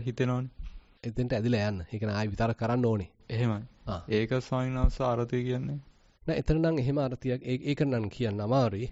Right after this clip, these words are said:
Speaker 2: එතන තියෙන අපි විතර්ක වලට තියෙන හිතේ කැමැත්ත. දැන් හිතන්න ආස්මට මොකක් හරි කාම විතර්කයක් එවිලත් තියුණා.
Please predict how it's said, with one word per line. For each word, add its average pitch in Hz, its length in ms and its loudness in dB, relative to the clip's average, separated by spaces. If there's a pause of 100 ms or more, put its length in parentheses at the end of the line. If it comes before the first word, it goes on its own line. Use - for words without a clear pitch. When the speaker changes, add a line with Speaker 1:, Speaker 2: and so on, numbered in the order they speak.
(180)
Speaker 2:
එතන 135 260 -2
තියෙන 147 220 0
අපි 123 160 0
විතර්ක 135 340 0
වලට 147 180 2
තියෙන 143 180 2
හිතේ 127 260 2
කැමැත්ත. 107 440 -2 (160)
දැන් 95 200 -6
හිතන්න 117 240 0
ආස්මට 113 440 0 (640)
මොකක් 110 220 0
හරි 131 100 0
කාම 123 240 4
විතර්කයක් 123 500 4
එවිලත් 117 300 4
තියුණා. 92 300 -2